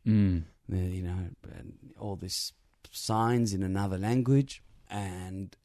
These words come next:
Speaker 2: a flag which I only recognized a part of it. I recognized the England part of it. And like, "Hmm,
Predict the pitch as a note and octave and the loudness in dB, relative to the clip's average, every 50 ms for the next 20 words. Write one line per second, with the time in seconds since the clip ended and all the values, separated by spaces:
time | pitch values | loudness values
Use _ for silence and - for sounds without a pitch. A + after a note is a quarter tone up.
0 | _ - G2+ - - - - A#2 A2 A2 G#2+ G2+ F#2+ G2 G2+ - - - G#2 G2+ | _ -8 -8 -8 -6 -2 2 4 4 4 4 2 -2 -6 -6 -4 -2 0 0 0
1 | F#2+ - - A2 A#2 A#2 A#2 A2+ G#2+ G#2+ A2+ G#2+ - - G#2+ G#2+ G#2 G#2 G2+ F2 | 0 0 0 2 4 6 4 4 4 4 2 0 0 0 0 2 2 2 0 -2
2 | - _ G2+ - - - - A#2 A#2 A#2+ C3 C#3 D3 D#3+ D#3+ D3 E3+ F#3 G3 - | -4 _ -8 -6 -4 -6 -2 2 6 8 8 8 8 6 6 6 6 4 4 2
3 | _ _ _ _ - - - A2 A2 A#2 A#2 A2 A2+ A2+ G#2+ G#2+ G2 F#2 G2 - | _ _ _ _ -4 0 2 2 4 2 2 2 2 2 2 0 0 -2 -6 -8
4 | - _ - C3 B2+ C3 C#3 C#3 D3 D#3 D#3+ D#3+ D#3 - - D#3 D3+ D#3+ D#3+ E3 | -8 _ 0 4 4 4 6 6 6 6 6 4 2 0 0 2 4 6 6 6
5 | E3+ D#3+ F#3 G3+ - - - _ _ - - - - - - _ _ _ - G#2 | 4 4 4 2 2 -2 -14 _ _ -20 -20 -20 -20 -20 -20 _ _ _ -4 -2
6 | A2+ A2+ A#2 A#2 B2 - - _ - D3 C#3+ C3+ B2+ B2 A2+ G#2 G2 | -2 0 0 -2 -4 -8 -16 _ -6 -4 0 0 2 2 2 2 2